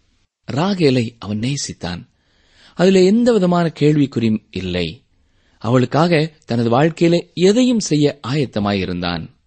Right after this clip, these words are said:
அருமையானவர்களே, பதான் அராமிலிருந்து வந்த பிறகும் அவர்களுக்குள்ளே இருந்த ஐக்கியத்தை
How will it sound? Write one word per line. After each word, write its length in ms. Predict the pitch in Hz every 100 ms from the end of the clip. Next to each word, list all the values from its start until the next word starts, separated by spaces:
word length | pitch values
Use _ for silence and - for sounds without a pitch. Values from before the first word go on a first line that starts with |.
| _ _ _ _ _ _ -
அருமையானவர்களே, 640 | 226 240 170 131 123 170 190 _ _ _ _ _
பதான் 300 | 185 208 247 233
அராமிலிருந்து 680 | 156 175 175 170 165 170 185 156 -
வந்த 280 | - 180 240 233
பிறகும் 440 | - 156 147 214 - _ _ _ _ -
அவர்களுக்குள்ளே 560 | 196 226 226 226 262 262
இருந்த 260 | 185 170 156 - 147
ஐக்கியத்தை 500 | 196 202 170 151